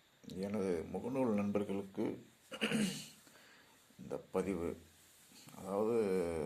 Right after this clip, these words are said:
என்னன்னா, என் கூடவே இருந்து, என் கூடவே வளர்ந்து, என் கூடவே இருந்து, எனக்குள்ளேயே இருந்து,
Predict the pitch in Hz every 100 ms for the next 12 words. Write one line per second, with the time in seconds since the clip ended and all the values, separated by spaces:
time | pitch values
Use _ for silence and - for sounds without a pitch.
0 | 73 67 65 - - - - - _ -
1 | _ _ - - - - - - - -
2 | 67 87 101 98 87 95 87 - - -
3 | - - - - - - - 104 110 107
4 | 120 120 127 131 - - - - - -
5 | 104 107 98 101 - - - - 98 113
6 | 113 113 113 120 110 107 104 95 104 -
7 | - - - 107 113 113 120 120 120 110
8 | 107 104 92 98 - - - - - -
9 | 110 127 123 120 127 120 113 110 101 104
10 | -